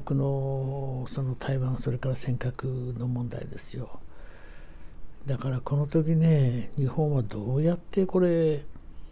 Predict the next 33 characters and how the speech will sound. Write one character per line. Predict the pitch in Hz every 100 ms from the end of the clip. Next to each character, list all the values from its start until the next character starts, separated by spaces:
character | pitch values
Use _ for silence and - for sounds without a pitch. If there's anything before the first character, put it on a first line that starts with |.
| - - - - - - -
ま | 156 143 147 143 143 139
あ |
ね、 | 131 147 147 139 123 110 - - - - -
い | 135
わ | 135
ゆ | 135
る | 127 127 -
対 | 139 135
処 | 131
す | - 131
る | 123
か | 127
っ |
て | 113 -
い | 110
う。 | 110 - - - - - - - - - - -
そ | -
れ | 156
と | 156 151
い | 143
ろ | 165
い |
ろ | 175
と | 180 185
ね、 | 175 170
今 | 139 143 160
の | 156
こ | 151
の | 143 135
内 | 127 151
閣 | 156 151 - 156 156 156 156 151 156 156 156 156
の | 156 156 151 151 - - - - -
か-、 | -